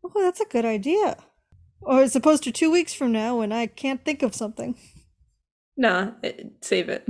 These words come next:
Speaker 2: <laughs>
Speaker 1: Yeah, okay, we'll do that. All right. Wollstonecraft was born on the twenty-seventh of April in seventeen fifty-nine in Spitalfield, London.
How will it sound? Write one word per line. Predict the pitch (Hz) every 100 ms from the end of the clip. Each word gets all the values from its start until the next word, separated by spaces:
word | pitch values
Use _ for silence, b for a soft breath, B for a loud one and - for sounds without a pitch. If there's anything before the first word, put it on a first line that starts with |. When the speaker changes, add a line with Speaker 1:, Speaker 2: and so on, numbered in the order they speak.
| 277
Speaker 2:
<laughs> | 302 -
Speaker 1:
Yeah, | 254 233 226
okay, | 233 240 -
we'll | 254
do | 208 -
that. | - 311 - b b b b b b b b b
All | 294
right. | 311 - - - B B B B -
Wollstonecraft | 302 349 - 330 320 285 302 285
was | 240
born | - 254 247 269 339 -
on | 262 247
the | 233 226
twenty-seventh | - 285 262 254 - 254 233 269 294
of | - 226 226
April | 240 240 285 320 339
in | 240 214
seventeen | - 247 220 226 - 226
fifty-nine | 214 240 - 226 214 214 214 247 285 -
in | 226 214 208 202 214 B B B B
Spitalfield, | - - - - 294 320 - 320 311 311 294 214
London. | 202 247 254 220 202 226